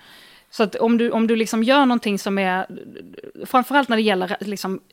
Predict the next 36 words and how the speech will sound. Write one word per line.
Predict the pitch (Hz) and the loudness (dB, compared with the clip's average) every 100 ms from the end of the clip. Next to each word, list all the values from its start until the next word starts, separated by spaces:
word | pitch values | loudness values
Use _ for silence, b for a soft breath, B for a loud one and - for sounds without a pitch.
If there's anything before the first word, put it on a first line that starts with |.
| - | -10
väldigt | 202 214 196 196 | -4 -4 -4 -10
rasistiska | - 208 - 175 175 | -8 -10 -10 -14 -6
skämt | 202 190 | -4 -4
eller | 185 196 | -4 -4
liksom | 196 - 190 - B B B B B B _ _ - - | -4 -4 -6 -6 B B B B B B _ _ -20 2
funkofobiska | 226 202 214 - 247 190 180 196 202 | 4 4 2 2 4 4 2 -2 -2
skämt, | - 202 | -2 -2
så | 190 | -4
tycker | - 220 202 | -4 -4 -4
jag | - | -4
så | |
här, | 185 | -4
"Men | 190 | -6
fan, | - 247 233 | -6 -4 -2
det | 214 | 0
där | 233 | -2
är | 220 | -2
så, | 220 | -6
eh, | 185 _ - 95 67 80 | -10 _ -14 -12 -12 -10
svagt | - - - 190 240 208 180 180 - | -8 -6 -6 -2 -2 0 -4 -8 -12
och | 190 | -10
skämmigt | - 220 247 208 - - - | -6 -2 0 0 -4 -10 -6
bara." | 202 175 175 - | -4 -4 -10 -10
Alltså, | - 208 208 | -6 -4 -2
så | 208 | -4
här, | 175 | -4
dra | 220 208 185 226 | -2 0 0 -2
billiga | 220 220 185 175 | -2 -2 -4 -6
poänger | - 214 185 185 180 | -6 -4 -4 -8 -10
på | 180 | -10
grund | 196 185 180 | -8 -8 -6
av, | 170 - | -8 -10
liksom, | - - - - - 214 196 | -12 -10 -8 -8 -8 -8 -6
det, | 208 202 180 | -4 -4 -4
det | 202 | -4
tycker | 202 190 | -6 -6